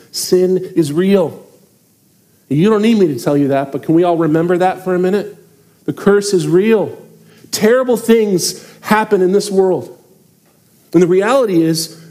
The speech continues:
churchianity, fake feel-good faith, is simply not strong enough to carry you through real suffering.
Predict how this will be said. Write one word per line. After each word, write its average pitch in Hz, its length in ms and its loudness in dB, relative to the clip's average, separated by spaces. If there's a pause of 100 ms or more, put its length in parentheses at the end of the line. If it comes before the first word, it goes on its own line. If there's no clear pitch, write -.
churchianity, 226 1040 0 (300)
fake 214 360 0
feel-good 208 640 0
faith, 214 480 -2 (340)
is - 320 0
simply 294 580 2 (160)
not 277 460 0 (200)
strong 294 600 2
enough 208 680 -2
to - 100 0
carry 302 460 0
you 214 180 2
through 240 360 2
real 311 220 2
suffering. 311 580 0